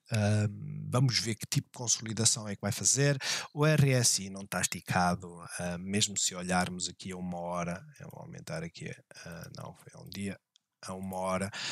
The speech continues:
vocês veem que, ah, provavelmente fizemos aqui o retracement desta onda quatro e ainda vamos mais para cima. Ahm,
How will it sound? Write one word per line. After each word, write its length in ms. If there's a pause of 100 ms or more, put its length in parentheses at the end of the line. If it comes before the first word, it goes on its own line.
(160)
vocês 240
veem 380
que, 500
ah, 260 (280)
provavelmente 520
fizemos 400
aqui 240
o 120
retracement 800 (120)
desta 520
onda 260
quatro 480
e 40
ainda 140
vamos 300
mais 220
para 180
cima. 480 (420)
Ahm, 800